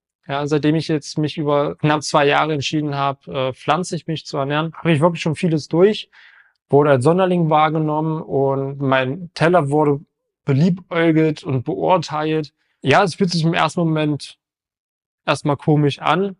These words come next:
aber so wie man sich das sonst vorstellt, dass man denkt, oh Gott, den ganzen Abend wirst du jetzt beurteilt und man guckt nur noch auf deinen Teller und la-, alle Anwesenden sind nur noch auf dich gerichtet, das passiert einfach nicht.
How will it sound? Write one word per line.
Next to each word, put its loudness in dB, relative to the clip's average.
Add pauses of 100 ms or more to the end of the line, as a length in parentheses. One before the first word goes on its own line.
aber 2
so 4
wie 4
man 2
sich -2
das -2
sonst 0
vorstellt, 0
dass -8
man -4
denkt, -2
oh 0
Gott, -4 (160)
den 2
ganzen -2
Abend -2
wirst -2
du -2
jetzt -2
beurteilt 2
und -6
man -2
guckt -6
nur 4
noch 2
auf -2
deinen 2
Teller -4 (280)
und -2
la-, 0 (140)
alle 2
Anwesenden 2
sind 0
nur 4
noch -2
auf -4
dich 0
gerichtet, 0 (720)
das -6
passiert 0
einfach -6
nicht. -8